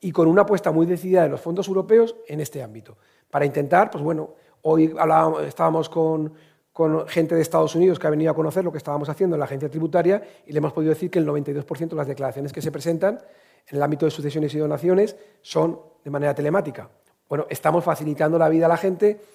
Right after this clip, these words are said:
estamos ahorrándole costes, estamos teniendo un mayor control de lo que hace la administración, puesto que nuestras nuevas aplicaciones nos permiten, si hablamos de energía, si ustedes alguno tiene relación con ello, también estarán viendo cómo hemos telematizado muchísimos procesos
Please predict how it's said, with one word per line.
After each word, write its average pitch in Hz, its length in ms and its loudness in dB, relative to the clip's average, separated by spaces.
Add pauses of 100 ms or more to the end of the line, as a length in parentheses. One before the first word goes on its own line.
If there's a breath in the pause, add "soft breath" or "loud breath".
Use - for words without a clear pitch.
(120)
estamos 165 420 0
ahorrándole 160 420 0
costes, 226 440 -2 (280 soft breath)
estamos 160 320 -2
teniendo 175 220 4
un 185 80 4
mayor 165 360 4
control 185 480 4 (260 loud breath)
de 151 120 -4
lo 147 60 0
que 151 100 -2
hace 143 120 -2
la 165 60 4
administración, 160 440 0
puesto 165 260 -6
que 147 100 -6
nuestras 143 360 -8 (260 soft breath)
nuevas 165 300 2
aplicaciones 185 720 -2 (260 soft breath)
nos 151 140 -6
permiten, 156 360 0
si 135 80 -8
hablamos 151 260 0
de 165 60 2
energía, 185 480 0 (380 loud breath)
si 139 200 -10
ustedes 143 260 -2
alguno 147 240 -2
tiene 151 160 0
relación 156 260 0
con 160 120 -2
ello, 175 100 2
también 147 220 -2
estarán 151 300 -4
viendo 170 380 -2 (220 soft breath)
cómo 143 240 -2
hemos 156 220 0
telematizado 151 560 0
muchísimos 143 380 -6
procesos 170 440 -6